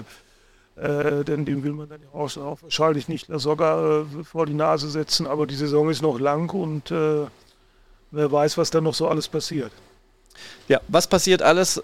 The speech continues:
Speaker 2: Ähm, kurz zusammengefasst, heute war die erste und einzige öffentliche Einheit in dieser Woche. Morgen Testspiel.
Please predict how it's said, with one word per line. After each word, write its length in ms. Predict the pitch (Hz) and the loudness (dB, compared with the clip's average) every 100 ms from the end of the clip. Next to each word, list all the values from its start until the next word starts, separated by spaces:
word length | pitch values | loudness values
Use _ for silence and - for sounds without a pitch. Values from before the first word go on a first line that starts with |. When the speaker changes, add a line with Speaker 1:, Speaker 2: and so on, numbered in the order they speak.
| - | 2
Speaker 2:
Ähm, 500 | 143 147 143 117 - _ _ - | 4 4 0 -6 -10 _ _ -2
kurz 280 | 165 - | 0 2
zusammengefasst, 720 | 123 123 151 151 - 143 - | 0 2 4 2 2 0 2
heute 320 | 139 135 - 107 | 4 4 2 2
war 300 | 117 123 110 | 4 4 2
die 180 | 110 | 0
erste 720 | 92 123 - - 120 120 110 - _ _ - _ _ _ - _ | 2 0 0 0 4 4 2 -8 _ _ -20 _ _ _ -20 _
und 280 | 110 101 - | -6 -6 0
einzige 360 | 110 120 113 110 | 0 0 0 0
öffentliche 420 | 110 117 107 - | 0 0 0 2
Einheit 380 | 107 107 104 107 | 2 0 -2 0
in 80 | |
dieser 240 | 101 98 95 | 0 2 2
Woche. 240 | 98 113 | 2 0
Morgen 580 | 104 104 110 123 120 107 - | 2 6 6 4 -2 -6 -6
Testspiel. 720 | 123 139 - - - 175 214 | 0 0 0 -6 0 0 0